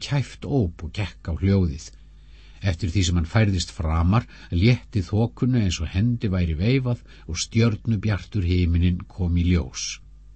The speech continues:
Fróði markaði á svipstundu af stjörnunum að hann horfði móti suðri og jafnframt sá hann að hann var kominn upp á hringlaga hæð og hlaut að hafa klifið upp á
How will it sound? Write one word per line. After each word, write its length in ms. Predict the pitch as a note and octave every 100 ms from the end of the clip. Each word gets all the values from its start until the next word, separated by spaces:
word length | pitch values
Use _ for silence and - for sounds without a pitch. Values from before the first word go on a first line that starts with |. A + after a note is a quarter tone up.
| - - - - - -
Fróði 460 | - G2+ G#2+ G2 F#2
markaði 560 | F#2 G#2+ - G2+ F2 D#2+
á 80 |
svipstundu 840 | D2+ - A2 G#2 - - A2 G2+ G2
af 140 | F2 -
stjörnunum 680 | A#2+ B2+ A2 A2 G2+ F#2 E2+ - - -
að 80 | D#2+
hann 140 | D#2+ G2+
horfði 360 | A2+ A2 G2 F#2
móti 280 | F#2+ F#2+ F#2+
suðri 560 | - D3 A#2 E2 D2 - - - - -
og 120 | D2+ E2
jafnframt 420 | B2+ - A2+ F2
sá 220 | - F2+
hann 320 | F#2+ A#2 C#3+ -
að 160 | G#2+ E2+
hann 160 | F#2
var 140 | F2 E2
kominn 360 | B2+ A#2+ G2+ F#2
upp 100 | -
á 80 | D2+
hringlaga 640 | - A2+ C3 - G2 D#2 - -
hæð 380 | G2 D3+ - - - - -
og 180 | D#2+
hlaut 300 | A2 C3+ B2
að 100 | A2
hafa 160 | G#2 G2+ -
klifið 460 | A2+ C3 B2 G#2+ B2
upp 160 |
á 80 | -